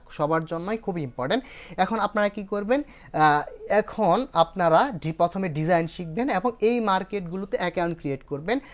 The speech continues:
আর কিভাবে অ্যাকাউন্ট ক্রিয়েট করবেন, ধারাবাহিকভাবে আমি সবগুলা ভিডিও আমার চ্যানেলে পেয়ে যাবেন। এজন্য আপনাকে অবশ্যই আমার চ্যানেলটা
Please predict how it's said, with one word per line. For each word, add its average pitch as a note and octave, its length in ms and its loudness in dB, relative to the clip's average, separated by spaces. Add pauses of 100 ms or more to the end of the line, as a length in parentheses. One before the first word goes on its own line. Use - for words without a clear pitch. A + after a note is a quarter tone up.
(120)
আর F3+ 140 2
কিভাবে A3+ 380 0
অ্যাকাউন্ট G#3 400 2
ক্রিয়েট F3+ 240 -6
করবেন, A3+ 280 -2
ধারাবাহিকভাবে F3 640 0
আমি F#3+ 180 0
সবগুলা F#3 1040 0
ভিডিও D3 380 0 (240)
আমার E3 200 0
চ্যানেলে D#3 340 0
পেয়ে D3+ 200 -2
যাবেন। D3+ 240 2
এজন্য G3 320 0
আপনাকে F3 360 -2
অবশ্যই D#3+ 260 0
আমার D#3+ 160 2
চ্যানেলটা D#3 360 -6